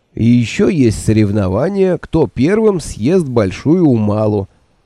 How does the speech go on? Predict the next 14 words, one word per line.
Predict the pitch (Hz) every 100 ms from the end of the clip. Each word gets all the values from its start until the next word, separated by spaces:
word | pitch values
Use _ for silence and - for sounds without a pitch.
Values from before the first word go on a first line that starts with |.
| _ _
Замечу, | 95 104 123 139 123 123
что | - 123
умала, | 113 127 185 269 135
если | 107 113 -
её | 123 120 120
не | 117
срывать, | 113 147 165 117 90 - _ _ _ _
может | 95 151 156 143 113
вымахать | 110 170 135 123 -
размером | 131 131 127 170 160 135 117
с |
самого | - - 180 185 160 143
толстого | - 156 147 - 147 135
кырбаате, | - 139 127 131 135 120 101 - 67